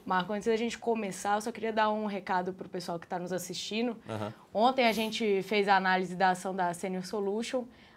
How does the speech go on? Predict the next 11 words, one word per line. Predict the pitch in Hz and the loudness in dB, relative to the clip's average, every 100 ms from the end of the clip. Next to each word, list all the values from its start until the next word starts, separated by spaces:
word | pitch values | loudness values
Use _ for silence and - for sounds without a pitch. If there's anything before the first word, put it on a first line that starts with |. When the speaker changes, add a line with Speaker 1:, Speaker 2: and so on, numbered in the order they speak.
| - | -10
Speaker 1:
A | |
gente | 190 - | -8 0
vai | 214 208 | 2 2
disponibilizar | - 226 202 202 190 190 | 2 0 0 0 2 2
pro | 190 | 2
pessoal | 190 180 180 | -6 -4 -6
que | 180 | -4
tá | 190 | -8
assistindo | 185 180 190 202 | -6 -8 -2 0
ao | 208 | 0
vivo | 175 190 165 | 0 -6 -6